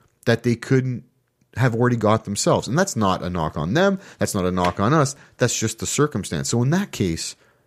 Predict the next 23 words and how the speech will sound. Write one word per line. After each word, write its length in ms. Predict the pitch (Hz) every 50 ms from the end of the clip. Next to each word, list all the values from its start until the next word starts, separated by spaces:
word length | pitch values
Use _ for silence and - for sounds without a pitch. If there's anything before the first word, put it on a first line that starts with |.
| _ _ _ _ _ _ _ _ _
why 120 | - - 160
not 140 | 208 254 -
just 200 | - 254 - -
get 180 | 156 151 -
them, 100 | - 175
like, 140 | 160 135 135
a 60 | 113
nice 380 | 107 104 98 95 113 127 - -
Christmas 420 | - - 120 113 - - 101 -
card? 380 | - - - 76 62 50 - _ _ - - - -
S-, 160 | - - - -
a 60 | - 90
big, 160 | - 127 131
hu-, 240 | - - - 196 196
one 160 | - 170 170
of 40 | 160
those 140 | 151 -
huge 340 | - - - 170 180 156 147
novelty 460 | 147 127 120 117 113 120 - - 101
ones 240 | 82 80 78 80 80
signed 320 | - - - 98 95 95 95
by 80 | 90
every 220 | 71 101 92 80